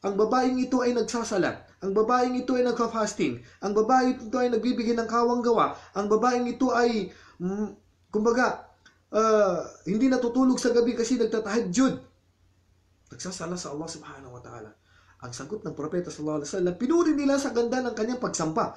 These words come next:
sa lakas ng kanyang pananampalataya. Pero sabi ng Propeta sallallahu alaihi wasallam, "Alam niyo ba ang babaeng yan ay tao ng impyerno?"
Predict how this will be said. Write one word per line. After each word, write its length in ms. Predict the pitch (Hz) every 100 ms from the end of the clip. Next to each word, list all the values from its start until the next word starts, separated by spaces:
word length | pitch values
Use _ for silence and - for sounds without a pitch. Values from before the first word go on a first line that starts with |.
| -
sa 160 | - 180
lakas 240 | 196 220
ng 80 | 220
kanyang 320 | 214 220 202
pananampalataya. 880 | 196 202 196 180 180 175 202 254 - - _ _ _ _
Pero 160 | 131 123
sabi 240 | 143 139 139
ng 80 |
Propeta 320 | 135 123 131 123
sallallahu 320 | 151 127 120
alaihi 80 | 143
wasallam, 220 | 139 143
"Alam 200 | 139 147
niyo 100 | 143
ba 140 | 147 156
ang 80 | 147
babaeng 480 | 139 160 151 147
yan 180 | 160 160 156
ay 80 | 151
tao 240 | 160 170
ng 140 | 185 185
impyerno?" 720 | 180 220 262 302 339 -